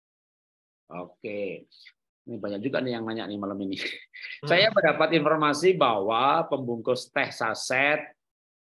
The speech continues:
Speaker 1: itu tidak baik kalau direndam lebih dari tiga menit.
Speaker 2: Mm-mm.
Speaker 1: Teh saset bisa menyebabkan kanker.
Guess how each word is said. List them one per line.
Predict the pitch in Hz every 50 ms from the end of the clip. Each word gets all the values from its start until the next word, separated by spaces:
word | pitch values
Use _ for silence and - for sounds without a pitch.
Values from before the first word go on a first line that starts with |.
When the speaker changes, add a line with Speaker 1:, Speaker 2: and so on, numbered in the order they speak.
| _ _ _ -
Speaker 1:
itu | 107 - - 131 127 131
tidak | - 120 110 101 92 101 98 90 - -
baik | 87 90 95 107 113 123 120 -
kalau | - 98 98
direndam | 92 95 98 95 95 95 98 110 110 107
lebih | 104 92 85 107 98
dari | 101 98 95 95
tiga | 98 90 - 98 90
menit. | 90 90 92 101 110 104 - - _ _ _ _ _ _ _ _
Speaker 2:
Mm-mm. | 131 117 - - 117 117 117 117
Speaker 1:
Teh | 110 110 110 98 -
saset | - 90 90 - - 104 98 -
bisa | - - 95 95 98
menyebabkan | 101 101 98 95 95 92 90 85 87 - 101 101 92
kanker. | - 87 90 85 85 - 107 101 90 82